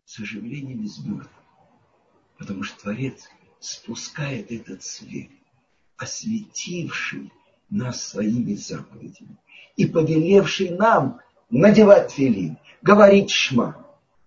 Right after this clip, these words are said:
Вы понимаете, это то, что мы получили от самого Творца. Почему этот преподаватель, этот лектор Арахим сказал:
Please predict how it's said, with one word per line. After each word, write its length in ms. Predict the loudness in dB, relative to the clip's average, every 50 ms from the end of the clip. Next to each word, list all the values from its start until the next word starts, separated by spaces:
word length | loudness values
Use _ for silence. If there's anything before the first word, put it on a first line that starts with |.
| _ _
Вы 200 | -2 2 2 2
понимаете, 840 | 2 2 0 0 0 2 2 2 0 -2 -6 -10 _ -20 -20 -20 -20 _ _ _ _ _ _ _ _ _ _
это 300 | -4 -4 -2 -4 -6 -6
то, 220 | -4 -4 -6 -6
что 260 | -6 -6 -10 -12 -12
мы 180 | -12 -10 -10 -12
получили 680 | -12 -14 -14 -10 -10 -10 -10 -10 -14 -14 -12 -12 -8 -8
от 160 | -8 -8 -8
самого 460 | -12 -14 -12 -12 -12 -12 -12 -14 -14
Творца. 680 | -16 _ -16 -16 -16 -16 -20 _ -20 -18 -18 -18 -18 _ _ -20 -20 -20 _ _
Почему 480 | -10 -10 -8 -8 -8 -8 -8 -8 -6
этот 420 | 0 0 0 2 2 0 -2 -2 -4
преподаватель, 880 | -4 -4 -4 -2 0 0 0 4 6 6 6 6 6 4 0 -2 -2 -4 -10 2 4
этот 320 | 4 6 6 4 4 4
лектор 460 | 4 6 6 6 6 6 6 8 8
Арахим 640 | 8 6 6 6 6 4 2 0 0 0 0 0 -2
сказал: 600 | -6 2 6 8 8 8 10 8 8 6 6 0